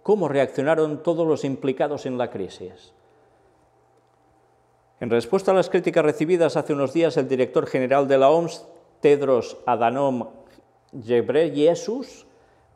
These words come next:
pidió poner en cuarentena cualquier intento de politización de la pandemia al reclamar unidad interna y solidaridad internacional para sobrellevar la emergencia.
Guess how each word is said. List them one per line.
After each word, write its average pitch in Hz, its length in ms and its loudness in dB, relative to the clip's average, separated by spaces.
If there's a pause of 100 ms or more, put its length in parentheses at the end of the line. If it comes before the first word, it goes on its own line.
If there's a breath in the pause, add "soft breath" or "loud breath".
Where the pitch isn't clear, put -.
(100)
pidió 151 480 0
poner 175 280 2
en 143 160 -4
cuarentena 170 640 2
cualquier 165 420 2
intento 170 540 -2
de 151 160 2
politización 151 920 0
de 151 100 4
la 143 160 2
pandemia 175 460 0
al 160 80 2
reclamar 143 560 0
unidad 147 520 0
interna 151 480 0
y 123 80 -2
solidaridad 131 680 0
internacional 143 760 -4
para 156 200 0
sobrellevar 143 720 0
la 165 100 -2
emergencia. 104 800 -8